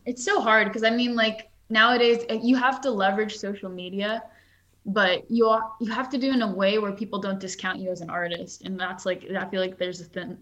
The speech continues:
thin line there. And there are a ton of people who are just dropping, I feel like, who are just dropping songs 'cause they're, like, famous on TikTok or whatever, and, like, "Okay, let's just drop whatever." So, yeah, it's an interesting time in music 'cause I feel like we're in this, like, just, like, this in-,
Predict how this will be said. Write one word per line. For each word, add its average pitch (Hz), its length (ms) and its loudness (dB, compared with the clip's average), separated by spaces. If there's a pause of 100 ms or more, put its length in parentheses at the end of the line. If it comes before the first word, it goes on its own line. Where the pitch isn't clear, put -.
thin 180 180 -6
line 175 260 -4
there. 175 140 0
And 208 100 2
there 262 100 4
are 320 200 4
a 302 60 2
ton 233 160 -4
of 214 60 -6
people 208 220 -6
who 202 80 -2
are 190 80 0
just 190 180 -8
dropping, 180 520 -4 (300)
I 190 80 -2
feel 202 120 -2
like, 202 100 -4
who 214 80 -4
are 202 60 -2
just 202 140 -4
dropping 180 340 0
songs 170 380 -8
'cause 170 340 -12 (120)
they're, 175 240 -4
like, 175 200 -4
famous 170 400 -10
on 190 260 -6
TikTok 170 440 -8
or 170 60 -6
whatever, 170 200 -2
and, 170 100 -10
like, 170 140 -12
"Okay, 170 180 -6
let's 190 160 -8
just 185 140 -12
drop 175 240 0
whatever." 175 440 -4 (440)
So, 185 520 2 (420)
yeah, 254 260 4
it's 214 100 -4
an 285 80 2
interesting 320 480 2
time 220 260 0
in 190 120 -2
music 175 340 -10
'cause 196 120 -8
I 202 60 2
feel 202 160 -2
like 220 120 0
we're 208 180 2
in 202 200 -4
this, 196 220 -6
like, 190 180 -4
just, 196 180 -10
like, 185 100 -8
this 185 120 -10
in-, 190 200 -8